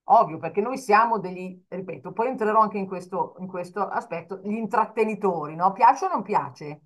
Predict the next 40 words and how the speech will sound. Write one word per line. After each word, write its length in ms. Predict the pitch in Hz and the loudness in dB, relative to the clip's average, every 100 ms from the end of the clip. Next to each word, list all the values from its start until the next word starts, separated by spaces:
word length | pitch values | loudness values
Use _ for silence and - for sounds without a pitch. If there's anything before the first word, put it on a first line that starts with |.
| - | 0
Piaccio 360 | 208 285 - | 2 2 2
o 120 | 381 233 | 0 0
non 120 | 208 | -4
piaccio? 640 | 185 131 - 151 143 - _ _ _ _ _ _ _ _ | -8 -10 -12 -14 -14 -16 _ _ _ _ _ _ _ _
È 60 | - | -10
una 120 | 160 | -2
cosa 320 | 202 196 170 - | 0 2 -2 -2
terribile. 760 | 185 160 147 131 135 135 - _ _ _ _ _ _ _ _ _ _ _ _ _ _ _ _ | -4 -2 -8 -12 -12 -14 -16 _ _ _ _ _ _ _ _ _ _ _ _ _ _ _ _
Quindi 380 | - 285 196 - | -2 -2 -2 -2
lezioni 320 | 202 - 349 | -4 -2 -6
di 100 | 254 | -4
prova 260 | - - 339 | 0 4 4
per 180 | 247 | 2
tutti, 560 | - 185 127 - 139 131 _ - | -4 -8 -10 -12 -14 -14 _ -10
ma 220 | 226 311 | 0 0
lezioni 340 | 330 339 359 | 0 -2 -2
di 100 | 339 | 0
prova 220 | 403 427 | 0 0
addirittura 420 | 440 320 285 285 226 | 0 -6 -6 -2 0
in 120 | 208 | 0
più 160 | 277 | -2
sedi, 580 | 294 - 185 170 170 294 392 - _ _ | -6 0 0 0 -6 -8 -8 -12 _ _
senza 380 | - 392 427 277 | -4 -2 0 0
poter 340 | 247 - 247 | 0 -4 -4
coordinare, 760 | 226 359 294 240 240 220 180 165 | -2 -2 -2 -4 0 4 4 2
non 120 | 196 | -8
so, 320 | 196 175 143 190 | 0 0 0 -6
il 120 | 196 | -2
martedì 440 | 226 240 262 311 | 0 -2 -6 -12
sono 180 | 320 220 | -10 -10
in 80 | 208 | -6
quella 200 | 208 202 | -2 -2
sede, 340 | 202 226 170 | -2 -6 -6
il 60 | 160 | -8
mercoledì 440 | 170 175 196 214 | -10 -6 -4 -4
in 80 | 262 | -6
quella 220 | - 196 | -6 -4
sede 300 | 185 208 190 | -4 -6 -6
dalle 280 | 165 170 185 | -2 0 4
alle, 540 | 190 156 147 160 - | 4 4 0 -8 -10